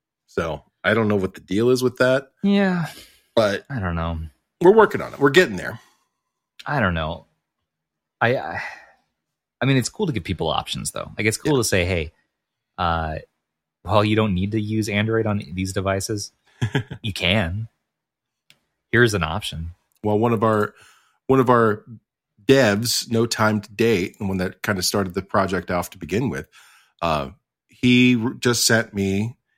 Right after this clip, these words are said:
Speaker 1: a build of P P S S P P that has the same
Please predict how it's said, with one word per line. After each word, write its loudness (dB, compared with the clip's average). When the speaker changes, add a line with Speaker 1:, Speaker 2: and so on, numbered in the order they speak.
Speaker 1:
a -2
build 6
of -2
P 2
P 2
S 0
S 0
P -2
P 0
that -6
has -4
the -8
same 0